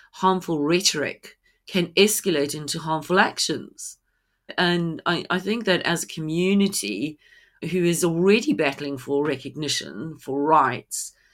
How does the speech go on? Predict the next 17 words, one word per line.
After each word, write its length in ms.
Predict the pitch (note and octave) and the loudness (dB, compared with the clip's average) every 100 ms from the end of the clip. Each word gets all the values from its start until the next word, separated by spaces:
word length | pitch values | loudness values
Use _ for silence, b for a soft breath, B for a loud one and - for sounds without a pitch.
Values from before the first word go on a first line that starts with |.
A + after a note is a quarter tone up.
| _ _ _ - | _ _ _ -12
I 40 | |
think 220 | - B3 | -8 -6
the 60 | F#3 | -2
stakes 420 | - G#3 A3 - | 0 2 2 2
are 80 | D3+ | 0
high. 560 | F3+ A#3+ E3 B2 G#2 - | 0 0 0 -2 -6 -4
And 440 | E3 D#3+ D#3 D3 - - _ _ - | -2 -2 -2 -6 -10 -14 _ _ -6
I, 220 | - E3 - _ _ b b - | -4 -4 -8 _ _ b b -6
I 80 | |
think 380 | F3 G3+ G#3+ G3+ - - _ _ | 0 2 2 0 -8 -20 _ _
words 440 | - E3 F#3 G#3 F#3 | -2 4 4 4 0
like 180 | E3 - | -2 -2
that 260 | D3+ D3+ - | -2 0 0
are, 320 | D3 C#3+ - | 0 -2 -4
are 140 | D3 | -6
very, 320 | B2+ C#3+ C#3+ C3+ | -2 2 4 2
very 520 | C#3 C#3+ C#3+ C3+ | 2 0 0 -2